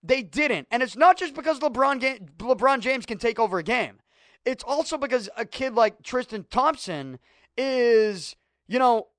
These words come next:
one of these guys that, that I think has really come into his own here in these playoffs. And I say that, I say that only thinking of the job he's done on the glass. Honestly,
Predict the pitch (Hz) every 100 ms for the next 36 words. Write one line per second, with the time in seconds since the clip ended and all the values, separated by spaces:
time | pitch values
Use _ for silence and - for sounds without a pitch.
0 | _ 185 269 339 320 285 190 247 240 226
1 | 220 196 - 175 214 214 202 _ _ -
2 | 214 208 _ - 294 277 285 269 233 185
3 | - _ 196 320 302 - 254 247 214 185
4 | 175 240 202 123 104 _ _ - 240 226
5 | 214 190 - 226 202 110 - - _ -
6 | 233 226 202 - - 311 349 262 208 180
7 | - _ _ _ _ _ _ - 220 247
8 | - 294 302 277 247 226 _ _ _ -
9 | 330 403 381 285 - 294 240 208 180 156
10 | _ _ _ _ 254 254 233 175 - _
11 | _ _ 170 156 226 131 247 262 233 247
12 | 185 165 214 196 175 - _ - 190 175
13 | 135 117 95 - - _ _ _ _ 208
14 | 233 - 120